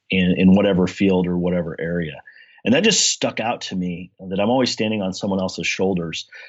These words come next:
Um, it helped me to say, "Okay, I, again, I don't have to say everything that there is, and I'm probably not gonna say it as well as they did, uh, even, but, um,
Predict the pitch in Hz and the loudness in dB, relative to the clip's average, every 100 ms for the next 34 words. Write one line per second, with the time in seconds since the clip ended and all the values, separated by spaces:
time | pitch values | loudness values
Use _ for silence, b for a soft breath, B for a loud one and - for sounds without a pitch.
0 | B - 92 92 85 110 110 143 151 135 | B -4 0 0 0 -2 0 0 0 0
1 | 117 107 95 104 104 - 95 87 b b | 0 0 -2 -2 -2 -2 -6 -6 b b
2 | - 92 101 98 147 131 147 156 - - | -10 -6 -2 0 2 2 0 -2 -8 -10
3 | 113 127 127 107 - 104 95 95 90 87 | -6 -2 -2 -4 -8 -10 -10 -12 -10 -6
4 | 101 101 92 101 131 123 117 104 92 117 | -6 -4 -4 -2 0 2 0 -2 -2 0
5 | 113 98 90 104 117 101 87 90 131 139 | 0 0 -2 0 0 0 -4 -2 0 0
6 | 82 - 95 B B B - 95 87 98 | -2 -8 -12 B B B -12 -10 -6 -2
7 | 95 95 92 - B B - 110 101 - | 0 0 -2 -6 B B -4 0 0 -2
8 | _ _ _ - 101 92 92 | _ _ _ -6 -4 -2 -4